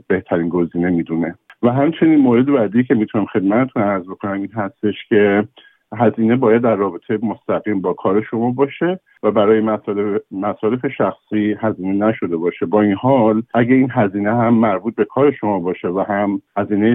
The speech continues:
شخصی شما باشه، به عنوان مثال هزینه موبایل، تلفن موبایل شما، شما این امکان رو خواهید داشت که بخشی که مربوط به کارتون هست رو، ام، در مالیاتتون محاسبه و مطالبه بکنید.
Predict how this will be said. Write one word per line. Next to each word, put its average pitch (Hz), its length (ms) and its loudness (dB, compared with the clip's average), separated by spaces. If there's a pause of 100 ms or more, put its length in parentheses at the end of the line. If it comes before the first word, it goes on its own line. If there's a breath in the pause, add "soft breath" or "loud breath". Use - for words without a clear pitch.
(100)
شخصی 139 460 0
شما 101 200 0
باشه، 92 280 -4
به 92 80 -4
عنوان 92 280 -2
مثال 95 480 0
هزینه 90 380 -4
موبایل، 95 460 0 (180)
تلفن 92 340 0
موبایل 90 440 2 (100)
شما، 95 420 0 (440 loud breath)
شما 110 380 2
این 110 220 4
امکان 101 340 0
رو 101 80 0
خواهید 107 340 0
داشت 107 300 2
که 98 340 2 (360)
بخشی 123 360 0
که 117 100 -4
مربوط 110 400 -2
به 107 100 -2
کارتون 127 540 0
هست 95 200 -4 (100)
رو، 101 420 2
ام، 92 380 -4 (200)
در 101 160 2
مالیاتتون 92 720 -4
محاسبه 90 580 0
و 92 160 2
مطالبه 87 500 2
بکنید. 87 460 -4